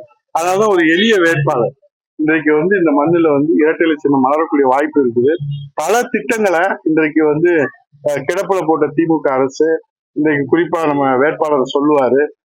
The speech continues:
அஹ், முக்கியமான திட்டங்கள் எல்லாம் இந்த அரசு, குறிப்பா புரட்சி தலைவர் எடப்பாடியார் கொண்டு வந்த அந்த திட்டங்கள் எல்லாம் அரசியல் காழ்ப்புணர்ச்சி காரணமாக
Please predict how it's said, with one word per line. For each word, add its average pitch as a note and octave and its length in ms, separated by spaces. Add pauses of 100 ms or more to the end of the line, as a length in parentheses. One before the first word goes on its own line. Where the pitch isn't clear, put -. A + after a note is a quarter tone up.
(140)
அஹ், C3+ 180
முக்கியமான F3 600
திட்டங்கள் F3 500
எல்லாம் F3+ 300
இந்த D#3+ 200
அரசு, D3+ 340 (160)
குறிப்பா E3+ 340 (120)
புரட்சி F3+ 300
தலைவர் D#3+ 280
எடப்பாடியார் D#3+ 520
கொண்டு D3 180
வந்த D3 200
அந்த C3 200
திட்டங்கள் C#3+ 400
எல்லாம் D#3 260
அரசியல் F3+ 480
காழ்ப்புணர்ச்சி G3+ 640
காரணமாக C3 580